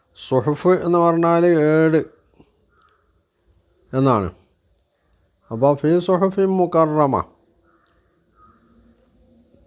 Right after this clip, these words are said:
ആദരണീയമായിട്ടുള്ള, മുതഹറത്ത്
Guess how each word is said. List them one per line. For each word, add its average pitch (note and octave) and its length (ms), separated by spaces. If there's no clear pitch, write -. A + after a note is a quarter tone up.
ആദരണീയമായിട്ടുള്ള, E3+ 1400
മുതഹറത്ത് C3 680